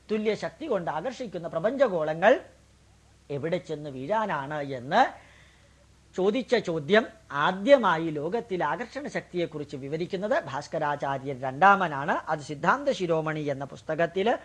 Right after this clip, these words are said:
ഭുവനകോശം എന്ന ഭാഗത്തില് ഭൂമിയെക്കുറിച്ച് വിവരിക്കുന്നതില് ആറാമത്തെ വരിയായിട്ടാണ്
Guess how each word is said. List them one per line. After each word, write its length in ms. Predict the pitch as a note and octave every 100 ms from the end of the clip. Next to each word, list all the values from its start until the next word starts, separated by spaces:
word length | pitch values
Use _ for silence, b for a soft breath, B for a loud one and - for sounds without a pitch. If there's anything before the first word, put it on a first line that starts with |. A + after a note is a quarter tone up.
| B B D#3
ഭുവനകോശം 760 | F#3 C#4 C#4 A3+ G#3+ G3 F3
എന്ന 200 | C#3+ C#3 A#2
ഭാഗത്തില് 760 | C3+ D3+ E3 F3+ F#3+ A#3+ F#4 B B C#3
ഭൂമിയെക്കുറിച്ച് 800 | F3 C4+ C4+ A#3 G#3+ F#3 F3+ F3
വിവരിക്കുന്നതില് 1200 | D3 C#3+ F3 G#3+ G3 D3+ D3 C#3 D3 A3 - -
ആറാമത്തെ 640 | C3+ D3 E3 D#3+ D#3 - D3+
വരിയായിട്ടാണ് 1000 | C3+ C#3+ A#3+ E3 C#3 D3 - B2 C3